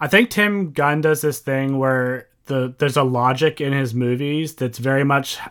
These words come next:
how, like, the logic would operate when I would play, like, role-playing games with my friends when we were kids, like, when we played Dungeons and Dragons and shit like that, where, like, we would just, like,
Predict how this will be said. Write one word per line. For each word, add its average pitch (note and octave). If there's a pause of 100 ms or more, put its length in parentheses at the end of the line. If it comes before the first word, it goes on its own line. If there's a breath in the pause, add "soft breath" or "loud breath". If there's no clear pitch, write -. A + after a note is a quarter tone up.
how, C3
like, B2+
the B2+
logic A#2+
would C3
operate A#2+ (140)
when B2
I A#2
would A#2
play, B2
like, A2
role-playing A#2
games G#2
with A2
my G#2+
friends A2
when A#2
we A2
were G2+
kids, G#2+
like, G#2+
when A2+
we G#2+
played A2
Dungeons G#2+
and G2+
Dragons G#2
and G#2
shit A2+
like A2
that, G2+
where, A#2+
like, A2 (320 loud breath)
we D#3
would D#3+
just, E3
like, C3+